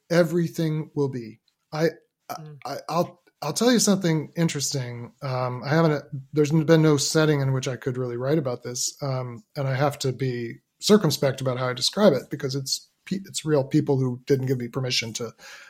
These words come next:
Speaker 1: like, tell all their stuff. But I was in a,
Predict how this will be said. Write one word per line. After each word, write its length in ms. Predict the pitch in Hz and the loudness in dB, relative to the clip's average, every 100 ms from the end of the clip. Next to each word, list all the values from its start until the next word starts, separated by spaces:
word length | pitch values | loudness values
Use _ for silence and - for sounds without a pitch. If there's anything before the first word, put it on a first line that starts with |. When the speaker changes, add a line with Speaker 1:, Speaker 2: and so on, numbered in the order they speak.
| _ | _
Speaker 1:
like, 180 | 135 113 _ _ _ _ _ - | -8 -8 _ _ _ _ _ -2
tell 160 | 131 | 0
all 120 | 123 | 0
their 120 | 117 120 | -2 -4
stuff. 400 | - 190 - - | 4 4 4 4
But 240 | 160 160 - - - - - 143 _ _ - | 6 6 2 -16 -18 -20 -20 -20 _ _ 0
I 80 | 170 | 8
was 160 | 196 | 10
in 140 | 208 240 | 12 12
a, 280 | 240 208 | 10 6